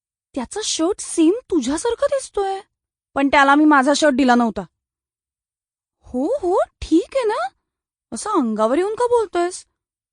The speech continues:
मी just म्हंटल, तू काल हाच शर्ट घातलेलास म्हणून मला वाटलं."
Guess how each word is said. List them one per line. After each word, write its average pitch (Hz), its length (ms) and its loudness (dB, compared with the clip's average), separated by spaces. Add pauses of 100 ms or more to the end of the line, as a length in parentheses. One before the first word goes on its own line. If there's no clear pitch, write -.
मी 220 300 -4
just 415 300 -10
म्हंटल, 480 300 -8 (800)
तू 254 80 -4
काल 320 200 0
हाच 277 360 -2
शर्ट 370 160 -2
घातलेलास 233 640 -2
म्हणून 311 360 2
मला 370 140 0
वाटलं." 190 500 -6